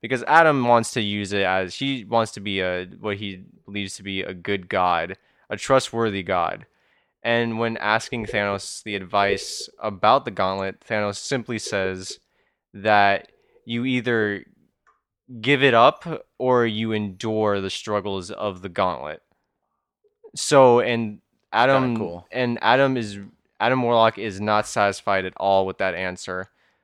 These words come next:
Speaker 1: So it kinda leads on to the struggles that maybe if Adam does get the gauntlet in the movies, that he will have a harder time than what he thinks, or whoever does wield the gauntlet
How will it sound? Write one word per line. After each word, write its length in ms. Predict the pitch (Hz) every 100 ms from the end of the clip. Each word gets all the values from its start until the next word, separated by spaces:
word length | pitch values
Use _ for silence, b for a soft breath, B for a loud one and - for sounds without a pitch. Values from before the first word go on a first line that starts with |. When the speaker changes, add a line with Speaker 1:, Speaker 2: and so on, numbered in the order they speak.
| _
Speaker 1:
So 160 | - 123
it 80 | 117
kinda 180 | 135 127
leads 180 | 117
on 160 | 117 110
to 60 | 104
the 80 |
struggles 720 | 98 - 113 110 107 107 104 -
that 340 | 98 95 92
maybe 360 | 101 107 104 98
if 200 | - -
Adam 240 | 101 98
does 280 | 110 117 107
get 140 | 113
the 80 | 110
gauntlet 380 | 104 107 104 104
in 480 | 107 107 104 101 104 _ _ _ _
the 60 | 113
movies, 500 | 113 110 110 107 98
that 360 | 98 95 95 - -
he 400 | 107 - 107 104
will 280 | 95 95 98
have 200 | 101 104
a 40 | 98
harder 220 | 107 101
time 240 | 110 98
than 80 | 95
what 100 | 92
he 40 | -
thinks, 540 | - 127 117 - - b b b b _
or 280 | 123 120 113
whoever 340 | 123 131 127
does 360 | 107 117 120 110
wield 260 | 107 113 101
the 60 |
gauntlet 480 | 92 104 101 95